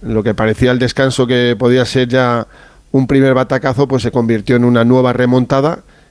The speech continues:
y que tiene mucho mérito. Que aparte de Bellingham, redebutaron Brahim,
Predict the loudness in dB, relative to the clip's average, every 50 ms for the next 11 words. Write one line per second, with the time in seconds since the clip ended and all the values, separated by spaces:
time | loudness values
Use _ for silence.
0 | _ -10 -8 -6 -6 -4 -2 0 0 0 0 0 -2 -2 -2 -2 0 0 0 -2
1 | -2 -4 -8 -12 -12 -14 -8 -4 -2 -2 -2 -2 -4 -4 -2 -2 0 0 2 2
2 | 0 2 2 0 0 0 0 -2 -2 -4 -8 -14 -20 -20 -12 -8 -4 -2 -2 0
3 | 0 0 0 -2 -2 -2 -2 -2 0 0 0 0 0 0 -2 -2 -4 -2 -2 -2
4 | 0 0 0 0 0 0 0 0 -2